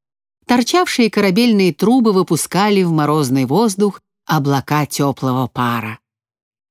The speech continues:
За пять дней до этого Элизабет заполнила заявление об эмиграции в Англию и приложила сертификат об изменении места жительства.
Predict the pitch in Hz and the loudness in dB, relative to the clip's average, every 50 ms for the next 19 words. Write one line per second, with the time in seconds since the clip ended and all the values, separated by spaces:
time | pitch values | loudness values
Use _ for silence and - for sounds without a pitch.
0 | _ _ _ - 160 196 196 185 - 220 226 220 196 185 196 208 214 220 202 175 | _ _ _ -2 0 0 0 0 0 0 0 0 0 0 0 2 2 2 2 2
1 | 202 202 208 247 294 302 - - 160 117 123 120 117 - _ _ _ _ _ _ | 0 0 0 0 0 0 -2 -2 -4 -2 -2 -4 -4 -8 _ _ _ _ _ _
2 | - 220 233 240 285 294 240 254 247 220 262 254 - - - 214 180 202 196 196 | 0 2 4 4 4 4 4 2 2 2 0 0 -2 -4 -4 -2 0 0 0 0
3 | - 262 262 240 226 226 226 214 202 180 - 180 175 160 156 185 214 220 214 208 | 0 0 2 4 4 4 4 2 2 2 2 2 2 2 2 2 2 2 2 2
4 | 202 202 - - 165 160 185 175 175 170 160 165 180 185 190 - - - 196 190 | 0 0 0 -2 0 0 2 2 2 2 0 0 0 0 -2 -2 -4 -2 0 0
5 | 180 170 208 214 220 190 151 127 127 131 135 123 117 120 - _ _ _ _ _ | 2 2 0 0 2 0 0 0 0 -2 0 0 -2 -4 -8 _ _ _ _ _
6 | - 254 220 - 214 220 208 202 196 185 240 277 277 269 240 - - 196 165 - | 0 0 2 2 2 2 4 2 2 2 2 2 2 2 0 0 -2 -2 -2 -2
7 | - 156 - 151 135 - 196 240 277 - _ _ 208 202 170 175 156 151 156 151 | -4 -4 -2 -4 -2 0 0 0 0 -2 _ _ -2 0 0 0 2 2 2 2
8 | 143 139 143 170 214 233 247 262 262 233 185 160 160 165 - - 220 208 196 180 | 2 2 2 4 4 4 4 4 4 4 2 2 0 -2 -2 -2 -2 0 0 0
9 | 135 - - 120 117 - - - 120 120 123 156 | -2 -2 -4 -6 -6 -6 -8 -6 -6 -6 -6 -8